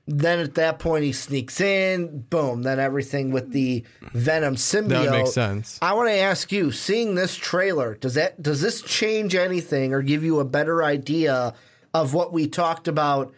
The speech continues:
Speaker 1: I think, a week or two ago with the whole, uh, Carnage situation? Now that we know a little bit better how Eddie Brock gets the symbiote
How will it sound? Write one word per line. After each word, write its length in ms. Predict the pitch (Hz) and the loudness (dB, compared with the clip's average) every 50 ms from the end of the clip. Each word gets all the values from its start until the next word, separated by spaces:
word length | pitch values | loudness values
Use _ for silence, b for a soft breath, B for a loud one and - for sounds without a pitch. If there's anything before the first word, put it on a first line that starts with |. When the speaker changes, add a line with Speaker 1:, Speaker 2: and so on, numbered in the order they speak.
| b b b b b | b b b b b
Speaker 1:
I 120 | - 139 | -2 0
think, 180 | 139 147 175 175 | 0 0 0 0
a 80 | 202 170 | 0 -2
week 320 | 139 120 139 139 - - | 0 0 0 -2 0 -2
or 80 | 226 202 | -4 -4
two 240 | - - 233 233 | 0 0 0 0
ago 440 | 240 233 240 247 254 254 262 269 262 b b b b b b | 2 2 2 2 2 2 0 0 -4 b b b b b b
with 220 | 139 156 156 151 - | -2 -2 -2 0 0
the 100 | 160 143 | 0 2
whole, 320 | 156 160 151 143 127 120 120 120 - - | 2 2 2 2 0 -4 -8 -8 -4 -2
uh, 280 | 160 143 139 131 127 | 0 2 2 2 0
Carnage 560 | 123 - - - 170 170 185 196 214 214 208 | -2 -4 -2 0 2 2 2 2 0 -2 -2
situation? 960 | 202 - - 240 233 - - 233 233 233 240 240 - - 254 247 247 247 240 B B B B B | -4 -4 -4 -4 -4 -2 -2 0 2 2 0 0 -2 0 0 0 0 -2 -4 B B B B B
Now 320 | - 156 170 170 185 208 208 | -2 0 2 2 2 2 0
that 180 | 190 208 202 | 0 -4 -4
we 180 | 170 180 180 175 | -2 -2 -2 -2
know 720 | 170 165 175 185 190 185 180 170 165 160 156 151 143 - - _ | -2 0 0 2 2 4 4 4 2 2 2 0 -2 -4 -4 _
a 80 | 175 160 | 0 0
little 240 | 151 160 180 170 160 | 2 2 0 2 2
bit 200 | 151 151 147 - | 0 -2 -2 0
better 520 | - 165 165 160 143 143 135 131 120 B B B B B B | 0 0 2 2 2 2 0 0 -2 B B B B B B
how 320 | - - - 156 160 160 160 | -6 -2 0 2 2 4 2
Eddie 180 | 160 156 156 | 2 2 0
Brock 320 | 147 139 151 151 151 143 147 | 0 0 0 0 0 0 -2
gets 260 | - 151 143 - - | -4 -4 -4 -4 -4
the 80 | 135 135 | -4 -4
symbiote 720 | 117 - - 160 165 156 147 135 135 131 123 123 120 117 | -4 -2 -2 -2 -2 0 0 2 2 2 2 2 2 0